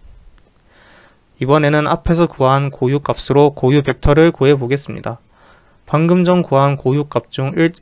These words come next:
일점구칠을 먼저 에이엑스는 람다 X식에 대입하게 되면 일 번과 같은 식이 나오게 됩니다. 다음으로는 라-, 람다는 영점영삼을 에이엑스는 람다 X에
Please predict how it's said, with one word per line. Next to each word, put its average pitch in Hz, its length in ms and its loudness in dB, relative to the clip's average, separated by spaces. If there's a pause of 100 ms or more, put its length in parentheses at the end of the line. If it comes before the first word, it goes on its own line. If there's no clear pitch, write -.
일점구칠을 156 680 -2
먼저 127 640 -2
에이엑스는 135 720 -2
람다 120 320 -4
X식에 143 680 0
대입하게 131 440 -2
되면 131 340 -2 (400)
일 156 120 2
번과 160 240 2
같은 147 260 -4
식이 147 360 -2
나오게 127 300 2
됩니다. 113 480 -4 (1300)
다음으로는 160 800 2
라-, 131 140 -2 (600)
람다는 160 420 2
영점영삼을 147 1080 0
에이엑스는 147 680 0
람다 127 300 0
X에 143 340 0